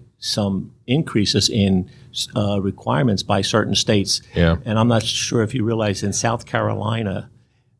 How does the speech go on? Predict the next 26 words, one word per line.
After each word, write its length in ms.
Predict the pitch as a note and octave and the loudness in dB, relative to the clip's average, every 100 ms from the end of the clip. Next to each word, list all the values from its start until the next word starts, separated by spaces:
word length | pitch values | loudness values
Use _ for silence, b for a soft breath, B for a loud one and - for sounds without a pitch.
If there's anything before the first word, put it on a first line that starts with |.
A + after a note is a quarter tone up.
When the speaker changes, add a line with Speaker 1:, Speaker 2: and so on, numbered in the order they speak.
| _ _ _ | _ _ _
Speaker 1:
physician 460 | B2 G2+ A#2+ - A2+ | -2 2 2 2 0
practices 960 | - A2 G#2+ B2 - - - - - - - - | -2 -4 -4 -4 -6 -6 -6 -4 -6 -12 -20 -8
require 760 | G2+ - - A2 A2 G2 F#2 B B B | -8 -4 0 2 4 2 0 B B B
a 100 | G2+ | -4
quarterly 480 | - A#2 G#2+ G#2 G2 | 2 4 6 4 2
pharmacy 520 | - G2+ G2+ - G2+ | 0 0 0 -2 -4
consultant 500 | - A2+ G#2 - G2+ | -2 0 2 2 2
visit. 280 | G2 F2+ - | 2 0 -2
How 100 | D3+ | 0
about 240 | G3+ - | 0 0
that? 200 | G2 F2+ - | -2 -2 0
Speaker 2:
Yeah. 60 | F2+ | 2
Speaker 1:
A 40 | F2 | 2
physician 380 | C3 F3 - C3 | 2 0 0 -2
practice, 340 | D3 C#3 G#2+ | -2 -4 -4
because 260 | B2 D3 - B B B - | -2 -2 -2 B B B -2
they're 140 | E3 | 0
not 260 | E3+ G#3+ D#3+ | 2 0 2
regulated. 600 | A2+ F#2+ F#2 F#2+ - - | 0 0 -2 -6 -8 -8
Speaker 2:
Yeah. 240 | - D#2 D#2 | -2 0 2
Speaker 1:
They 180 | C#3+ | 2
have 240 | D3+ G#3+ G#3+ | 2 2 2
samples. 720 | - E3 C3 - C3 - - B B | 2 2 0 -4 -6 -8 -8 B B
They've 180 | C3 D3 | 2 4
been 160 | E3 | 4
caught, 400 | D3+ - F#3 G3 | 2 2 0 0